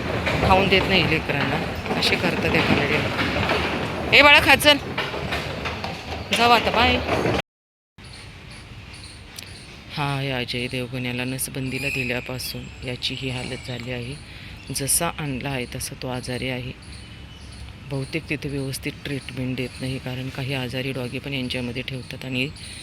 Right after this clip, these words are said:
मग यांची ही हालत होते. कारण आता मी ठरवले की मी कोणताही डॉगी नसबंदीला देणार नाही. जर चांगली ट्रीटमेंट झाली तरच देणार आहे. आणि हे आमचे आहे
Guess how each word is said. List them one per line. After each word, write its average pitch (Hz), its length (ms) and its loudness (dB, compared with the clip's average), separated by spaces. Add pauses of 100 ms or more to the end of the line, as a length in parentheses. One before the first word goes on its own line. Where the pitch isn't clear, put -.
(360)
मग 139 120 -2
यांची 127 380 -2
ही 131 120 -2
हालत 120 400 -6
होते. - 320 -8 (1200)
कारण 143 260 -4
आता 139 220 -4
मी 139 120 -2
ठरवले 135 420 -4
की 139 140 -8
मी 139 100 -6
कोणताही 139 540 -6
डॉगी 139 420 -6 (120)
नसबंदीला 131 680 -6
देणार 127 400 -8
नाही. 127 320 -6 (640)
जर 143 100 -4
चांगली 135 480 -2
ट्रीटमेंट 139 720 -4
झाली 135 240 -4
तरच 131 420 -6
देणार 135 340 -6
आहे. 131 200 -8 (540)
आणि 131 260 -8
हे 139 100 -4
आमचे 131 420 -6
आहे 139 340 -8